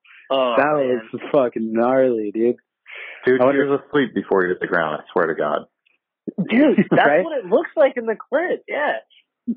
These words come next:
Speaker 2: That would actually, that
Speaker 3: Yeah, we
Speaker 2: would probably
Speaker 3: talked
Speaker 2: be,
Speaker 3: about that.
Speaker 2: be better. <laughs>
Speaker 3: Yeah, like,
Speaker 2: You
Speaker 3: like,
Speaker 2: don't
Speaker 3: he,
Speaker 2: feel the
Speaker 3: his
Speaker 2: impact.
Speaker 3: brain was like, "Oh no," and then just shut off.
Speaker 2: Shut off.
Speaker 1: <laughs>
Speaker 2: What if he came out of that
Speaker 3: Like, we
Speaker 2: and
Speaker 3: know
Speaker 2: now,
Speaker 3: where this is going.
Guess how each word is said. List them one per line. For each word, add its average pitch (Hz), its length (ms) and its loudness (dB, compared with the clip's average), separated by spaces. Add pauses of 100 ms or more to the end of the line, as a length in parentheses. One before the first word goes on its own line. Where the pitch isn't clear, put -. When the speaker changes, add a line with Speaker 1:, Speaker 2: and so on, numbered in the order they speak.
(1200)
Speaker 2:
That 127 220 2
would 285 120 0
actually, 240 380 -6
that 135 100 2
Speaker 3:
Yeah, 139 60 2
we 113 140 -2
Speaker 2:
would - 60 -6
probably 214 340 0
Speaker 3:
talked - 100 -4
Speaker 2:
be, 123 100 2
Speaker 3:
about - 340 -4
that. - 100 -20
Speaker 2:
be 123 200 2
better. 113 420 0 (300)
<laughs> - 260 0 (720)
Speaker 3:
Yeah, 127 200 4
like, 117 180 4
Speaker 2:
You 123 80 -4
Speaker 3:
like, - 80 0
Speaker 2:
don't 143 200 2
Speaker 3:
he, 120 120 -2
Speaker 2:
feel 143 220 4
the 131 80 -2
Speaker 3:
his 127 100 2 (120)
Speaker 2:
impact. - 60 -6
Speaker 3:
brain 147 220 2
was 113 160 -4
like, 101 140 2 (200)
"Oh 190 140 2
no," 190 460 2 (260)
and 95 160 -4
then 101 160 -2
just 95 140 -2 (120)
shut 95 140 2
off. 85 180 -4 (220)
Speaker 2:
Shut 110 180 0
off. 113 220 2 (240)
Speaker 1:
<laughs> - 540 -4 (680)
Speaker 2:
What 139 160 2
if 165 140 0
he 170 100 -2
came 143 260 0
out 127 180 2
of 131 80 2
that 120 100 2
Speaker 3:
Like, 107 80 -2
we 120 60 -2
Speaker 2:
and 117 100 -4
Speaker 3:
know 147 80 4
Speaker 2:
now, 117 140 2
Speaker 3:
where 120 80 -6
this - 100 -18
is 95 120 -18
going. 101 280 -4